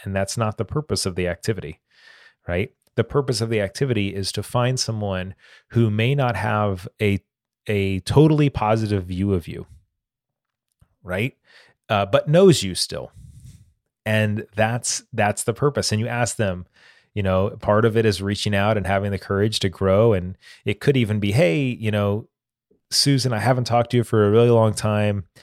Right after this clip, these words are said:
And, uh, I'm doing this activity to help myself grow. And I, and I wanted to reach out and I wanted to ask you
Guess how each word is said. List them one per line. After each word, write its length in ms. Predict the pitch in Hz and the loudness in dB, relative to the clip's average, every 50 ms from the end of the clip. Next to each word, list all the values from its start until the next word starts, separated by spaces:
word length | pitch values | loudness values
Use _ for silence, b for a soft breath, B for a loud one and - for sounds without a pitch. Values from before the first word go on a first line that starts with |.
| b b b b b b b b - | b b b b b b b b -8
And, 760 | 107 98 95 98 95 95 98 98 95 92 92 92 92 - - - - - | -6 -4 -2 -2 -2 0 0 0 0 -2 -2 -4 -6 -10 -12 -16 -12 -8
uh, 400 | - 98 92 90 90 92 92 87 - _ _ _ _ _ _ _ _ _ | -6 -4 -4 -4 -4 -4 -6 -8 -10 _ _ _ _ _ _ _ _ _
I'm 140 | - 107 107 | -8 -4 -2
doing 220 | 110 156 165 160 | 0 2 2 2
this 140 | 147 127 - | 0 0 2
activity 460 | 127 113 - - 120 113 113 110 110 | 0 0 0 -2 -4 -2 0 0 0
to 80 | 104 98 | 0 0
help 240 | - 107 117 - 110 | 0 0 -2 -2 -4
myself 460 | 101 95 - - 110 107 107 - - | -6 -6 -4 -2 -2 -2 -2 -4 -4
grow. 360 | - - 110 110 117 131 135 | -2 0 2 2 2 0 -2
And 160 | - 107 101 | -4 -4 -4
I, 120 | 98 98 - | -4 -4 -2
and 100 | - 104 | 0 0
I 40 | 104 | 2
wanted 200 | 110 117 117 113 | 2 2 0 0
to 100 | 107 104 | 0 0
reach 280 | 98 107 107 - - | 0 -2 -2 -2 -2
out 240 | 98 95 90 92 - - | 0 0 0 -2 -4 -4
and 120 | 110 98 | -6 -6
I 40 | 98 | -4
wanted 260 | 95 95 98 95 92 - | -4 -4 -4 -4 -4 -6
to 140 | - 90 85 | -8 -10 -8
ask 300 | 92 95 - - - - | -6 -6 -6 -6 -6 -8
you 260 | 92 90 87 82 | -8 -8 -8 -10